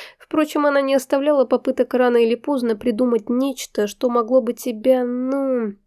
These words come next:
вылечить, в общем, по её мнению. И она регулярно опаивала тебя чем-то вплоть до своего исчезновения. Ты наверняка даже вспомнишь, чем, верно?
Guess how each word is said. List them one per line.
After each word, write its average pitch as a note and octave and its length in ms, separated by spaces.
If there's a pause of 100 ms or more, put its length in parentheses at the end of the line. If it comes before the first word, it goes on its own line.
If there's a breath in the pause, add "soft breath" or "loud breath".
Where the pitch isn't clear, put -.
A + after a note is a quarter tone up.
(600 loud breath)
вылечить, A3+ 840
в F#3 100
общем, F#3+ 420
по G#3 120
её G3 280
мнению. G3 640 (460 loud breath)
И A#3 100
она A3 260
регулярно A3 720
опаивала G#3 720
тебя G3+ 300
чем-то A#3+ 640
вплоть A#3 500
до C#4+ 100
своего F#3+ 460
исчезновения. G3+ 880 (800 loud breath)
Ты C#4 360
наверняка C4 600
даже B3 280
вспомнишь, C4 680
чем, G3+ 540 (100)
верно? G#3+ 640